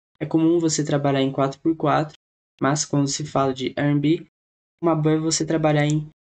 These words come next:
seis por oito. Ó, você pode ver que já mudou aqui, e assim você consegue trabalhar um pouco mais suave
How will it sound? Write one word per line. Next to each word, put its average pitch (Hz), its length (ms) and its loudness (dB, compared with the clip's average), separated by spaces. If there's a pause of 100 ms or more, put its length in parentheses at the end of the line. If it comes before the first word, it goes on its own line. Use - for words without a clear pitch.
(260)
seis 135 600 0 (400)
por 156 160 0
oito. 147 380 0 (500)
Ó, - 200 -8
você 143 180 -8
pode 135 220 0
ver 139 100 0
que 139 100 -6
já 139 120 0
mudou 151 260 0
aqui, 151 340 -2 (260)
e 160 60 -2
assim 160 200 0
você 170 200 0
consegue 170 340 -2
trabalhar 160 380 0
um 156 80 0
pouco 160 220 -2
mais 160 180 0
suave 160 580 0